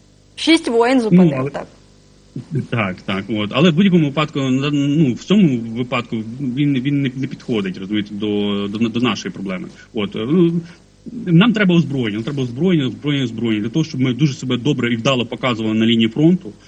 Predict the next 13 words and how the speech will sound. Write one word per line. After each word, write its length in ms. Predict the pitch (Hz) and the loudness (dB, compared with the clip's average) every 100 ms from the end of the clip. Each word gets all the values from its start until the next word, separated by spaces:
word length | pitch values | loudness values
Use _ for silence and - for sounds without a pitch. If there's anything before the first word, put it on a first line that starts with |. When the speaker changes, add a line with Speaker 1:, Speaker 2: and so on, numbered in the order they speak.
| - | -14
Speaker 2:
тому 140 | - 131 | -4 -2
що 100 | 123 | 0
чим 180 | 175 160 | 2 4
бі-, 120 | 151 | 2
краще 420 | - 156 135 - | -2 0 0 -2
ми 100 | 127 | -2
будемо 540 | 123 143 135 113 113 104 - - | 0 0 0 2 0 -2 -12 -6
відбивати 420 | 131 139 135 127 | -2 0 0 0
атаку, 260 | 120 139 131 | -2 -2 -2
а 20 | |
то 80 | 117 | 0
й 60 | 127 | 2
контратакувати, 1080 | - 143 120 123 127 - 120 135 196 - | 4 2 2 -4 -6 -6 -4 -2 -2 -4